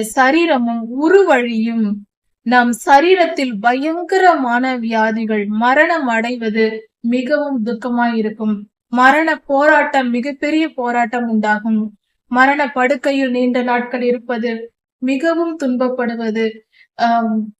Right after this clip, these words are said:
அவர் சரீரம் முழுவதும் அழுகி போகும் நிலைக்கு வருவது, இப்படிப்பட்ட நினைத்தும் பார்க்க முடியாத அளவுக்கு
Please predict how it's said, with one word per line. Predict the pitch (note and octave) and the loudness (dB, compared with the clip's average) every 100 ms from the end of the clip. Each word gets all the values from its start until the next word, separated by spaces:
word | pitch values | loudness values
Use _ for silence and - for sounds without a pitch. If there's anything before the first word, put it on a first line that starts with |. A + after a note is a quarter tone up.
| _ | _
அவர் | B3 B3 B3 | -4 -2 0
சரீரம் | D4 C#4 D#4+ D#4 C#4+ | 2 2 2 0 -2
முழுவதும் | D4 D#4+ E4 D#4 D4+ C4 | -4 -2 0 0 -2 -4
அழுகி | A3+ B3 D#4 D#4+ E4 | -4 -2 0 0 -2
போகும் | - C#4+ C#4 C4 | -2 -2 -2 0
நிலைக்கு | B3 C4+ D#4 D4+ | 0 0 0 -4
வருவது, | B3+ A3 A3+ A3+ A3+ A3+ A3+ _ _ C4+ | -4 -4 -4 -4 -4 -6 -10 _ _ -8
இப்படிப்பட்ட | D4 C#4+ C#4 C4 C4+ C#4 - _ _ _ _ | -4 -2 -2 -2 0 0 -4 _ _ _ _
நினைத்தும் | B3 C4+ E4+ D#4+ F4+ E4 | -2 0 0 -2 -4 2
பார்க்க | C#4 D4 D#4 D#4 | 4 4 2 -4
முடியாத | D4 C#4+ C#4+ C#4+ C4 | -4 -2 0 0 0
அளவுக்கு | A#3+ C4 C#4 - | 0 0 -4 -8